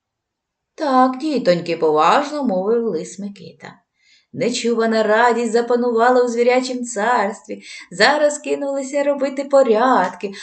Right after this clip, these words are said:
Орли та яструби наловили курей, вовки та ведмеді нарізали овець, телят і несли цілу купу перед нового царя.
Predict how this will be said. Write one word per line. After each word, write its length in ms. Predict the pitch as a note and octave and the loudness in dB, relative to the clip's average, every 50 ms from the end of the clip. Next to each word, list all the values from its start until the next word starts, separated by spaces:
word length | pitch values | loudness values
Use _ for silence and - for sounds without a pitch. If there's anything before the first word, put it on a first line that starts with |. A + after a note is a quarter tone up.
| - - - | -14 -4 0
Орли 360 | - G#3 A#3+ A#3 A#3 B3+ C4 | 4 4 6 6 6 6 6
та 80 | B3+ B3+ | 4 4
яструби 520 | B3+ B3+ B3+ - - C4+ B3+ G#3 A#3+ B3 | 4 4 4 2 2 0 2 4 4 4
наловили 460 | A#3 A#3+ A#3+ B3+ B3 A#3+ B3 B3 B3 | 4 4 4 6 6 6 6 6 6
курей, 800 | A#3+ B3 B3 B3 A#3 G3+ F#3 G#3 A#3+ B3 A3+ G#3 F3 F3 - - - - _ _ | 4 2 2 0 2 2 2 0 0 0 0 0 -2 -2 -4 -8 -16 -20 _ _
вовки 360 | - F3 G3+ A3+ - - A3+ A#3+ | -8 -6 -6 -4 0 0 2 2
та 120 | B3 B3 | 4 4
ведмеді 500 | A3+ A#3+ A#3 G#3+ G#3 G#3+ A#3 B3 B3 B3 | 4 4 2 2 2 2 2 0 0 0
нарізали 600 | A#3 A#3+ A#3 A#3 B3 B3+ A3+ A#3 A#3 A#3+ A#3 A#3+ | 0 2 2 2 0 0 0 2 2 4 4 4
овець, 460 | B3 G#3 E3+ F3 G#3 A#3+ A#3+ A#3+ - | 4 4 2 2 2 0 0 -2 -2
телят 420 | - G#3+ A3+ G#3+ G#3+ B3 C4+ C4 - | 0 2 2 4 2 2 0 -2 -4
і 100 | - B3 | -4 -2
несли 340 | B3 B3+ B3+ - A#3+ B3+ B3+ | 0 0 0 0 -2 -4 -4
цілу 540 | C4 - - C#4+ D#4+ F4+ F#4 F4 E4+ D#4+ - | -4 -6 -8 -6 -6 -6 -6 -6 -8 -8 -8
купу 460 | - B3 C4 C4+ C4 C4 A#3+ A#3 A#3 A3+ | -6 -4 -2 -2 -2 -2 -2 -4 -2 -2
перед 320 | G3 F#3+ G3 G3 G3 F3+ | 0 2 4 4 2 2
нового 420 | F3+ F3+ F3 F3 F3+ F3+ F3+ F3+ F3 | 0 -2 0 2 2 2 0 0 -4
царя. 600 | F3+ - F3 E3+ E3 D#3+ C#3+ - D2 - - | -6 -6 -6 -4 -4 -2 -2 -4 -4 -6 -10